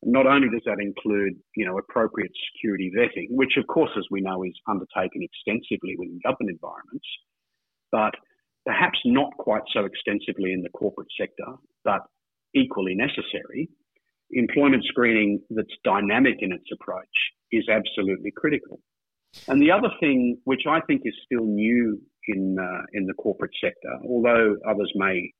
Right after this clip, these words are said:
argue, but is the use of intelligence, utilising intelligence, uh, analysis to be able to predict,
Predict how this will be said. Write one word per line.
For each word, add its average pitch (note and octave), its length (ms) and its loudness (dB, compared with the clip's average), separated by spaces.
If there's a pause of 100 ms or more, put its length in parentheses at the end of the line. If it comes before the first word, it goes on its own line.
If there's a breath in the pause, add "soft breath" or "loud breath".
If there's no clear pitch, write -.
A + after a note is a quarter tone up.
argue, - 420 -8
but B2+ 100 0
is B2+ 160 2
the C3 80 2
use C#3+ 280 4
of A2+ 80 -4
intelligence, A#2+ 540 -2 (880)
utilising C3 580 4
intelligence, B2 640 0 (560)
uh, G2+ 340 -4
analysis G#2+ 580 2 (220)
to A2+ 100 0
be G#2 140 4
able A2+ 280 4 (160)
to G#2 200 2
predict, A#2+ 440 0